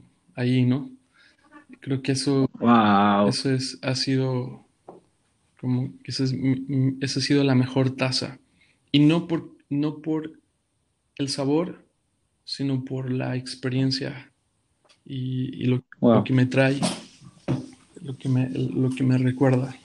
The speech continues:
Speaker 1: <laughs> Sí.
Speaker 2: Wow. Am, vamos a, a algo que yo pro-, bueno, yo básicamente propuse, es que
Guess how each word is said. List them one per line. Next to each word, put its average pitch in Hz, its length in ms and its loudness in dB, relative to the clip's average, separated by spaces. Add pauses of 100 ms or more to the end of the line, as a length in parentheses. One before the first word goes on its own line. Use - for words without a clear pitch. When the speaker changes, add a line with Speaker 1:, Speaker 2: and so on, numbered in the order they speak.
Speaker 1:
<laughs> 135 320 0
Sí. 131 240 -4 (1900)
Speaker 2:
Wow. 113 340 6 (640)
Am, 135 480 8 (920)
vamos 175 500 6
a, 143 320 6
a 117 500 2
algo 165 300 6
que 131 320 8
yo 123 180 4
pro-, 143 320 4
bueno, 123 300 6
yo 113 200 8
básicamente 117 640 4
propuse, 117 460 4
es 139 120 4
que - 260 4